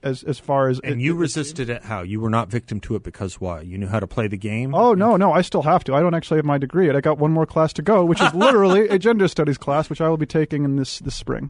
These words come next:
Speaker 2: Yeah,
Speaker 1: So
Speaker 2: yeah, yeah, you bet.
Speaker 1: I
Speaker 2: All
Speaker 1: tried
Speaker 2: right.
Speaker 1: really hard. I didn't quite get away with it.
Speaker 2: Let me invite Michael to call back. Bill's making penance for no Christmas music. Here's some.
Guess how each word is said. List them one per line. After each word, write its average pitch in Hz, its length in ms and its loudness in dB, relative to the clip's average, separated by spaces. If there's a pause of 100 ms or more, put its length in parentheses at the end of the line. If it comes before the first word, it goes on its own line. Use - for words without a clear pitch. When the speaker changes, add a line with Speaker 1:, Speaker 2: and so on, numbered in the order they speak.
(120)
Speaker 2:
Yeah, 101 100 -10
Speaker 1:
So 139 260 -4 (260)
Speaker 2:
yeah, 90 260 -12 (280)
yeah, 90 260 -6 (220)
you 92 120 -8
bet. 87 260 -10
Speaker 1:
I 165 80 -2
Speaker 2:
All 110 120 -2
Speaker 1:
tried 196 200 2
Speaker 2:
right. - 20 -4
Speaker 1:
really 214 200 2
hard. 147 340 2
I 127 60 0
didn't 147 200 0
quite 147 240 0
get 143 120 0
away 127 200 2
with 117 180 -6
it. 139 140 -4 (240)
Speaker 2:
Let 127 120 -8
me 143 140 -2
invite 117 340 0
Michael 107 340 -4
to 101 140 -10
call 104 260 -2
back. 101 380 -4
Bill's 113 360 -4
making 107 360 -6
penance 104 500 -6
for 104 160 -8
no 101 240 -4
Christmas - 560 -6
music. 113 400 -4
Here's 107 260 -4
some. 113 400 -2